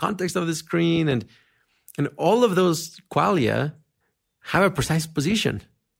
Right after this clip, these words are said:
and they're related in a very precise way. So the question is, like, how does that happen? And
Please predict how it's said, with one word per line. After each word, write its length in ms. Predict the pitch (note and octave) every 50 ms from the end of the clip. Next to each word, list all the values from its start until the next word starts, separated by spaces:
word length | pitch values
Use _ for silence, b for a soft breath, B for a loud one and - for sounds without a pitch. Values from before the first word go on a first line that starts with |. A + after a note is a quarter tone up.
| _ _ _
and 100 | C3 C#3
they're 80 | D3 C#3+ C#3 C#3+
related 240 | D3+ F3+ F#3 F3 E3+
in 100 | E3 E3
a 60 | D#3
very 160 | E3+ E3+ E3
precise 420 | E3 D#3+ D3 - D3 C3+ C3+ - -
way. 300 | C#3 D3+ C3+ - A#2 - _ _ _ _ b b b b b b b b b b b b b _
So 140 | - D#3
the 100 | C#3+ C#3+
question 340 | C#3+ - F3+ G3+ G3 G3 F3+
is, 100 | E3+ D3+
like, 180 | D3 D#3 - -
how 260 | D3 - - - F3+
does 140 | G#3 G3+ F3+
that 140 | E3+ E3 D#3+
happen? 400 | B2+ C#3 E3+ F#3 F#3 - - - - _ _ _ _ _ _ b b b b b b b b b b b b _ _ _ _ -
And 580 | F#3+ A3 A3+ G#3+ G#3 G3 F3+ E3 - - -